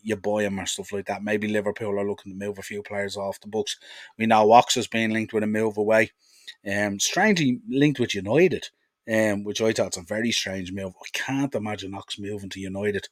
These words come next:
And not because he wouldn't move to United, but he'd be a strange signing for United as well in terms of the profile of what they're trying to do.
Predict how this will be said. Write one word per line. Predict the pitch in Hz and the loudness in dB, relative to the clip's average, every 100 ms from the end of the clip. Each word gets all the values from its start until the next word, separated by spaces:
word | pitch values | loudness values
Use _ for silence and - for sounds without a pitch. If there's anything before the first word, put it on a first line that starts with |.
| - - - - | -20 -20 -20 -6
And | 110 120 | 4 8
not | 147 | 8
because | 143 127 117 - - - _ _ _ _ | 8 6 6 4 -2 -6 _ _ _ _
he | - 135 147 | 0 2 4
wouldn't | 143 110 | 2 2
move | 107 107 101 | 0 0 -4
to | 101 | -8
United, | 98 101 104 98 87 | -8 -4 -4 -6 -8
but | 98 | -10
he'd | 104 | -10
be | 98 | -10
a | 92 | -2
strange | - - 117 117 117 - | -2 -2 -8 -10 -8 -8
signing | 104 107 104 | -8 -8 -10
for | - 95 | -12 -12
United | 92 98 104 101 95 | -10 -6 -4 -2 -4
as | 92 95 | -8 -8
well | 98 | -8
in | 98 | -8
terms | - 101 92 | -10 -12 -12
of | 92 | -16
the | |
profile | - 104 101 101 98 | -12 -10 -10 -8 -6
of | 95 | -6
what | 95 98 | -8 -10
they're | 95 95 | -10 -10
trying | 107 98 | -12 -12
to | 95 | -8
do. | 98 104 | -4 -4